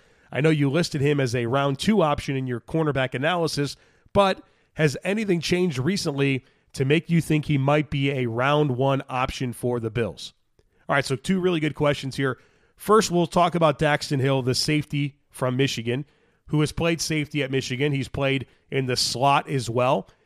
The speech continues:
and I think he can play outside. Now, that is a projection. He's not done that before, but he has the length, the athleticism, the coverage instincts, everything that I'm looking for to play on the outside, especially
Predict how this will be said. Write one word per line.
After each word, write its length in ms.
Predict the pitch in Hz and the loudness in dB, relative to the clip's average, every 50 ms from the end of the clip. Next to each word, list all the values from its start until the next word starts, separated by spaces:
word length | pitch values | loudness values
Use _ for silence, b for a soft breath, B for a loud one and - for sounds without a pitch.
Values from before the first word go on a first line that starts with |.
| b b b | b b b
and 140 | - 131 143 | -2 0 2
I 100 | 165 202 | 2 2
think 300 | - - - 226 220 - | 0 0 -2 -2 0 0
he 120 | 190 180 | -2 0
can 140 | - 160 143 | 0 -2 -2
play 240 | - 143 151 147 139 | 0 0 2 2 2
outside. 560 | 135 131 123 - - - 123 101 95 92 - | 2 0 0 -2 -2 -4 -4 -4 -4 -12 -12
Now, 160 | - 127 123 131 | -6 -4 -2 2
that 180 | 139 156 165 | 2 2 4
is 200 | 175 185 175 151 | 4 2 2 2
a 40 | 160 | -2
projection. 540 | - - 170 135 117 151 143 131 - - 104 | -2 -2 -4 0 0 0 0 0 -4 -8 -8
He's 180 | 113 123 107 | -8 -8 -4
not 240 | 113 139 139 147 131 | -4 -4 -4 -4 -2
done 200 | - 175 180 170 | 0 0 2 2
that 180 | 143 117 104 - | 0 -2 -4 -6
before, 440 | - 98 - - 117 98 - - _ _ _ _ _ _ _ _ _ - | -10 -12 -10 -8 -10 -10 -10 -12 _ _ _ _ _ _ _ _ _ -8
but 120 | - 120 | -6 -4
he 80 | 123 123 | -2 0
has 260 | 135 127 127 113 - | 0 0 0 -2 -2
the 140 | - 120 117 | -4 -4 0
length, 340 | 131 170 190 190 165 - - | 2 4 4 4 2 -2 -6
the 140 | 143 131 | -2 -2
athleticism, 800 | 120 107 - 131 160 175 175 151 - 170 170 160 127 170 170 151 - b b b b b b b b | -2 -2 -2 0 0 2 2 0 2 2 2 2 2 2 0 0 -4 b b b b b b b b
the 80 | 139 | -10
coverage 460 | 117 - - 175 180 180 196 180 127 143 | -8 -2 0 0 2 4 2 2 2 2
instincts, 480 | 160 156 - - 160 156 151 - - - | 0 -2 0 -2 -2 -2 -2 -2 -6 -2
everything 360 | 156 175 190 226 214 190 180 | -2 0 2 2 2 2 4
that 120 | 165 151 | 2 2
I'm 180 | 151 160 175 170 | 2 2 2 2
looking 280 | 156 147 135 - 131 | 2 0 0 -2 -6
for 400 | 123 - 139 127 131 131 123 - _ _ _ _ _ _ _ _ _ _ _ _ _ _ _ _ - - | -4 -4 -2 0 0 0 0 -2 _ _ _ _ _ _ _ _ _ _ _ _ _ _ _ _ -6 -2
to 100 | 180 156 | -2 0
play 200 | - 151 165 160 | 2 2 4 4
on 120 | 147 139 | 4 4
the 100 | 131 127 | 2 2
outside, 400 | 127 135 131 - - 131 127 117 | 2 2 2 0 -2 -2 -2 -4
especially 560 | 113 - - 143 147 - - 123 131 127 110 | -6 -6 -4 -4 -4 -4 -4 -4 -4 -4 -4